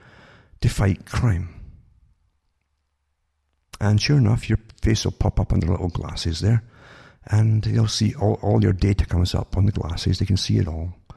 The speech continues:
And don't think it's, it's just for China. <laughs> Of course it's not. Of course it's not. And Big Brother's watching. New Facebook facial recognition spots you even if you're not tagged. It says that's from last year. Quite something, isn't it,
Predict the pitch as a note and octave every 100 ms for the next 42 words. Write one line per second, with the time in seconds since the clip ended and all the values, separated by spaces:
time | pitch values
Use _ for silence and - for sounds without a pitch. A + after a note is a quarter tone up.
0 | - - - F2+ G2+ B2+ - - F#2+ F#2+
1 | - - E2+ - F#2+ - - F2 - -
2 | - - - - - - - _ - -
3 | - - - B2+ A2+ - - A2 - -
4 | - E2 - - - _ _ _ - -
5 | - _ _ - G#2+ - - - G2 -
6 | _ _ _ _ _ _ G#2+ G2+ A#2+ G2+
7 | G2 F2 - G2+ - - A2 G#2+ G#2 F#2+
8 | G2 F#2+ - - - - A#2 A2 F#2+ F2+
9 | F#2 F2+ - F2 - - - - F2 G2
10 | G2 F2+ F2 - E2 E2 D#2+ - - -
11 | - F2 D#2 - - - - - - E2
12 | F#2 E2 - E2+ D#2+ D#2+ E2+ - - E2+
13 | E2 - _ _ _ _ _ _ - -
14 | - - - E2+ E2 - D#2+